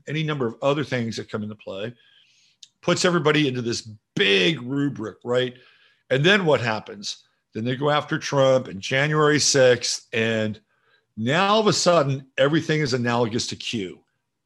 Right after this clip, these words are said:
Like, if you were a serious researcher, you're just tossed into the, into the Q bucket. This is what happened. And it was not a good thing. I,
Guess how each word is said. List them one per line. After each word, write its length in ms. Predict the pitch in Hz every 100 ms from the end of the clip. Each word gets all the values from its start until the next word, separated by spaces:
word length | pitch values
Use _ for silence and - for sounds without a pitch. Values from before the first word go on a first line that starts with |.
| _ _ -
Like, 220 | 110 107 131
if 180 | 113 123
you 240 | 156 190
were 160 | 180 147
a 40 |
serious 800 | - 165 160 165 160 - - _ _ -
researcher, 800 | 135 139 - 107 - 101 92 - _ _ _ _ 147
you're 120 | 185
just 220 | 175 -
tossed 300 | 143 139 -
into 160 | 147 127
the, 180 | 139 151
into 220 | 131 147
the 280 | 127 123 120
Q 220 | 117 208
bucket. 380 | 165 107 - - _ _ _ _ _ -
This 160 | 120 151
is 80 |
what 140 | 151 156
happened. 480 | 185 190 104 92 _ _ _ _ _ _ _ _ _ _ _ _ _ 156
And 380 | 139 139 135 165
it 100 | 156
was 340 | 151 139 -
not 340 | 165 151 160 196
a 60 |
good 260 | 165 208 -
thing. 540 | 170 214 233 151 - _
I, 100 | 139